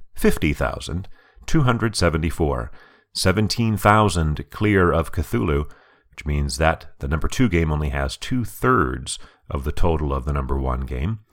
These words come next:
and that is down almost four thousand views, or seven percent.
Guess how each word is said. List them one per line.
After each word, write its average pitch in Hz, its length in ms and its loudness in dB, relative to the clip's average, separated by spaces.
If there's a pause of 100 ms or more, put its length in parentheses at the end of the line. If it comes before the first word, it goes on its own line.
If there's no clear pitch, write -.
(260)
and 123 100 -4
that 160 100 2
is 160 140 2
down 151 300 6
almost 71 360 2
four 80 260 4
thousand 67 440 -2
views, 73 340 -2
or 90 380 0 (240)
seven 76 400 0
percent. - 640 0